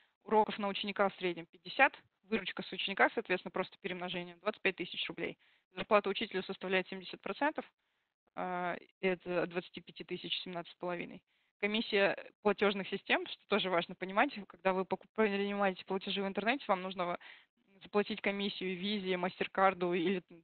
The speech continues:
процессингу, с которым вы работаете. Соответственно, при получении этих платежей тысяча рублей уходит на, как раз на се-, на комиссию этих сервисов. Итого плат-, операционная прибыль с каждого ученика — шесть с половиной тысяч рублей.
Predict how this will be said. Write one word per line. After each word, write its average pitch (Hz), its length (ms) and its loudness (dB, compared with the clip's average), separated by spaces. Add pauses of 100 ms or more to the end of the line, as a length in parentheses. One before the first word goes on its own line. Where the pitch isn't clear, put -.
процессингу, 196 500 -2
с - 60 -18
которым 185 300 -4
вы 175 60 -2
работаете. 202 500 0
Соответственно, 185 580 -4
при 196 220 2 (220)
получении 196 380 0
этих 175 160 -12
платежей 202 400 0
тысяча 190 340 -4
рублей 180 420 0
уходит 196 400 0
на, 185 380 -4 (640)
как - 80 -14
раз 185 140 0
на 180 140 -4
се-, 196 300 2
на 202 120 -2
комиссию 196 380 -2
этих - 180 -14
сервисов. 175 400 -4 (520)
Итого 220 320 4
плат-, 226 280 2
операционная 202 680 0
прибыль 190 300 -2
с - 60 -16
каждого 190 320 4
ученика — 196 420 2
шесть 226 220 2
с - 40 -20
половиной 185 340 0
тысяч - 320 -6
рублей. 170 380 -4